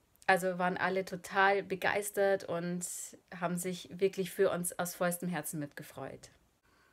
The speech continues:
Am Anfang meiner Schwangerschaft war es dann so, dass mir wirklich super viel schlecht war. Also ich konnte fast nichts essen, ich konnte nichts bei mir behalten, ich konnte nichts riechen.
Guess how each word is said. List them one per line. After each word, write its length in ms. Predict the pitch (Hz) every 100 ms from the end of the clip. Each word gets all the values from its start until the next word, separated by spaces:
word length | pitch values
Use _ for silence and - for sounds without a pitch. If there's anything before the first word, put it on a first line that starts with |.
| _ _ _ _ _ _ - -
Am 120 | 233
Anfang 300 | 214 220 226
meiner 200 | 214 202
Schwangerschaft 540 | 208 196 208 190 190 185
war 80 | 185
es 80 |
dann 180 | 185 180
so, 200 | 175 180
dass 200 | 175 175
mir 160 | 180 170
wirklich 340 | 175 175 170
super 640 | - - 196 196 190 185 175
viel 160 | 170
schlecht 360 | 175 147 170 -
war. 300 | 170 175 180 _ _
Also 220 | 185 175
ich 220 | 175 180 -
konnte 300 | 175 175 175
fast 280 | - 175
nichts 220 | 170 170 -
essen, 420 | 247 254 233 233
ich 140 | 190
konnte 260 | - 180 180
nichts 380 | 175 175 - -
bei 220 | 214 226
mir 120 | 214
behalten, 540 | 202 202 196 190 196
ich 140 | 180 175
konnte 260 | 175 165
nichts 360 | 170 175 - -
riechen. 500 | 226 226 226 220